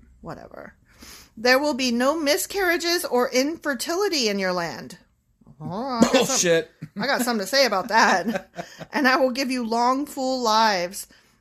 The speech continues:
Speaker 1: I will send my terror ahead of you and create panic among all the people whose lands you invade."
Speaker 2: But you know what, though? If you had a miscarriage, they're gonna blame it on the woman because she didn't truly believe in God or
Speaker 1: She
Speaker 2: something.
Speaker 1: didn't pray hard enough or
Speaker 2: Right,
Speaker 1: some shit.
Speaker 2: yeah.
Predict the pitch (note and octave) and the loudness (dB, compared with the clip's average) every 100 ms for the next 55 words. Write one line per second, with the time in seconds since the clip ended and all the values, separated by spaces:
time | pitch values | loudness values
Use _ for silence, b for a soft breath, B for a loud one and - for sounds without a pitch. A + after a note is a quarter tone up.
0 | _ A#3+ B3 E4+ C#4 C4 B3+ A3+ - C#4 | _ 0 0 2 0 2 0 -2 -4 0
1 | C4 C4 - A3 C#4 E4 D4+ A#3 G3+ F#3 | 2 2 0 -4 -2 -2 -2 -2 -4 -4
2 | - A3 A3 C4 C#4+ A3 - C#4 C#4 B3+ | -4 -6 -4 -2 -2 -2 -8 -4 -2 -2
3 | A3 G3+ G#3 G3+ - A3 A#3+ A#3+ C4 A#3+ | -4 -4 -4 -6 -2 0 0 -2 -8 -6
4 | G#3+ G#3+ A3 G#3 G#3 G3+ G#3 G3 F#3 A3 | -4 -4 -6 -6 -4 -2 -4 -6 -4 -2
5 | A3+ D#3 F#3+ F3 G3 F#3 D#3 F3 - _ | 0 -2 -4 -2 -2 -2 -8 -12 -16 _
6 | - A#2 C#3+ C3 A#2 A#2 G2+ G#2 G2 A2 | -10 -4 0 2 2 0 -2 -4 -4 -8
7 | A2 G#2+ G#2+ G#2+ - F#2+ F2+ - - G2+ | -6 -6 -6 -8 -10 -10 -10 -16 -10 -8
8 | G2 F#2 G2+ G2+ F#2+ F#2 F#2+ G#2 G2+ F#2 | -8 -6 -6 -6 -6 -6 -6 -6 -4 -8
9 | F#2 - F#2 - G2 G2 F#2 D#2 - G#2+ | -8 -10 -10 -10 -10 -10 -10 -12 -10 -8
10 | G2 F#2+ F#2 F#2 F2 F2 F#2 F2+ G#3 A#3+ | -8 -8 -8 -10 -10 -8 -6 -6 -6 -4
11 | A3 G#3+ G#3 G#3 F#3+ F#3+ F#3 F3+ F3 F3 | -2 -4 -4 -6 -4 -6 -6 -8 -8 -6
12 | F3+ E3+ - F3 F3 | -4 -6 -10 -8 -8